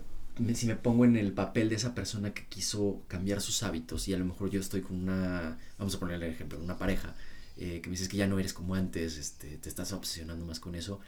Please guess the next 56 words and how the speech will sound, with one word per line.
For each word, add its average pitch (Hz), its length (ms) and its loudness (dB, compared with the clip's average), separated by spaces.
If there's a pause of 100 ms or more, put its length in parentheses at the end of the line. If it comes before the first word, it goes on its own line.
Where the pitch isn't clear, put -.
(640)
Ok, 120 220 6
sí, 95 260 2
también 98 260 4
la 101 80 6
otra 98 140 0
persona 92 280 2
debería 87 280 0
tener 85 220 -2
como 85 200 -2
esta, 80 880 -4
como 87 160 -4
tú 92 120 0
dices, 80 260 0
¿no? 85 100 -2
La, 87 160 2
la 82 120 -2
apertura 95 440 0
a 104 40 4
entender 85 520 -2
que 82 240 -6 (100)
quiero 92 300 2
yo 90 320 2
modificar 82 480 -8
mis 80 180 -10
hábitos, - 380 -4 (600)
pero 139 440 8
yo 104 160 2
también 101 300 0
tengo 98 180 0
que - 80 -8
estar 98 480 0 (240)
de 92 100 -4
alguna 95 220 2
manera 90 460 -2
abierto 92 440 0
a 139 40 4
la 113 160 0
posibilidad 87 640 -2 (360)
de 95 260 2
que 87 260 -2
puede 98 300 8
haber 107 160 6
un 110 140 2
día - 260 8
que - 100 -4
por 92 180 -4
compartir 90 440 -4
un 101 100 0
momento 92 380 0
con 85 120 -8
esta - 220 -10
pareja, 90 360 -2
o 82 40 -8
con 82 140 -10
su - 80 -12
familia, 90 520 -2